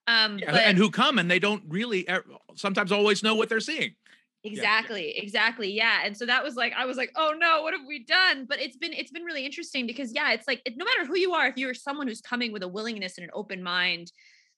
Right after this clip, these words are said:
Speaker 1: to just be open to things and to question certain things, and that's fine. And I think that, that, that's the, the only thing that's similar to the question of, like, whether you're questioning Shakespeare and people get resistant. It's that thing of people who are like, "You're not supposed to question things."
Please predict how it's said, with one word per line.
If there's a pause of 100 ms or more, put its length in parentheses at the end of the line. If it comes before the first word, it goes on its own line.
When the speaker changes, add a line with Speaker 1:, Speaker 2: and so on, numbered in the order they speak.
Speaker 1:
to
just
be
open
to
things
and
to
question
certain
things,
and
that's
fine.
And
I
think
that,
that, (400)
that's
the,
the
only
thing
that's
similar
to
the
question
of,
like, (240)
whether
you're
questioning
Shakespeare
and
people
get
resistant.
It's
that
thing
of
people
who
are
like,
"You're
not
supposed
to
question
things."